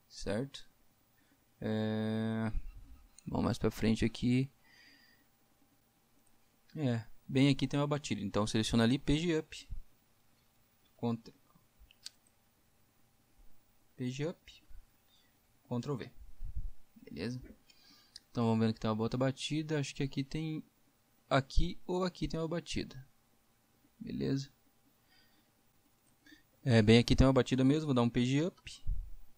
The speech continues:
Voltar pra trás. E dar um Ctrl V. Opa.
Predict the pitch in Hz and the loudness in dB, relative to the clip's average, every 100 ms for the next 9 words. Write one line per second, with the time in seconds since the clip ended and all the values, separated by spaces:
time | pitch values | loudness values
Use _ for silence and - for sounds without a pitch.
0 | - 143 120 151 143 135 165 190 - - | -20 -14 -12 -10 -8 -8 -6 -8 -14 -16
1 | _ _ _ _ - 147 151 147 151 160 | _ _ _ _ -12 -8 -8 -10 -12 -10
2 | 127 139 - - _ _ _ _ _ - | -10 -12 -18 -20 _ _ _ _ _ -14
3 | - _ _ - 139 143 | -14 _ _ -18 -16 -16